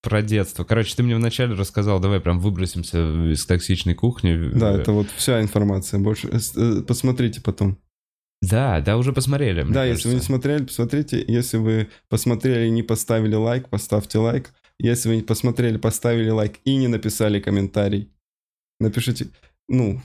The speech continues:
Speaker 2: я вот, я везде так заебываю людей.
Speaker 1: Э, бля, прикинь, один раз, короче, лет, мне кажется, восемь или девять назад, когда только социальные сети
Speaker 2: Мгм.
Speaker 1: появлялись.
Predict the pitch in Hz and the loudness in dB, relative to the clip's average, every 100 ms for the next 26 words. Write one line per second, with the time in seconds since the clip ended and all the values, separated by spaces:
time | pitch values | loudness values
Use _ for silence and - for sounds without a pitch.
0 | - 110 113 117 113 117 120 123 120 107 | -4 0 2 0 0 0 2 0 0 -2
1 | 104 104 107 104 101 101 101 104 104 98 | 0 0 0 2 0 0 0 2 0 -2
2 | - - - - _ - 285 196 - - | -6 -16 -18 -18 _ -8 -4 -6 -8 -2
3 | 101 90 - - 64 92 104 101 87 87 | 0 0 -2 -10 -6 0 2 2 0 0
4 | 117 104 92 98 95 104 - - - - | 2 2 2 2 2 0 -2 -6 -8 -10
5 | _ _ _ - 98 98 98 90 104 - | _ _ _ -2 0 0 0 0 0 0
6 | 98 101 - 95 85 92 107 - 87 82 | 0 0 -2 -4 0 0 0 2 0 2
7 | 82 80 104 101 87 82 82 87 82 92 | 2 2 2 2 2 2 0 0 0 -2
8 | - - - 92 87 85 90 85 - 123 | -2 -2 0 2 2 2 0 -2 0 2
9 | 123 98 104 - | 2 2 0 -4